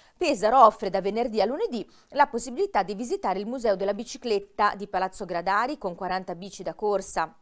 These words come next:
in un ex, in un, in un excursus cronologico dal millenovecentotrenta, se non l'avete visto il pa-, il Museo della Bicicletta, fatelo, perché, insomma, si trova a Palazzo Gradari, è molto comodo ed è anche molto curioso.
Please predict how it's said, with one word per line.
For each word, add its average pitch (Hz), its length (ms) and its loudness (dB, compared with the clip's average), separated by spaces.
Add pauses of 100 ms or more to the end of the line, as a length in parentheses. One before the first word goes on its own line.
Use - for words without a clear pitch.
(720)
in 185 180 -6
un 180 160 -8
ex, 196 380 -4 (340)
in 185 100 -8
un, 185 120 -6
in 180 240 -2
un 170 60 -8
excursus 208 600 -6
cronologico 175 640 -2
dal 156 160 -6
millenovecentotrenta, 202 800 -8
se 180 120 -14
non 165 100 -12
l'avete 175 260 -10
visto 185 380 -10 (260)
il 185 140 -14
pa-, 175 180 -4
il 175 100 -6
Museo 180 240 -8
della 175 140 -6
Bicicletta, 185 480 -12
fatelo, 185 580 -2
perché, 165 360 -12
insomma, - 240 -20
si - 120 -20
trova 165 160 -8
a - 40 -20
Palazzo 156 280 -10
Gradari, 156 360 -4
è 143 40 -10
molto 156 280 -14
comodo 175 420 -4 (200)
ed 165 140 -8
è 175 40 -2
anche 180 240 -4
molto 196 340 -4
curioso. 180 800 -4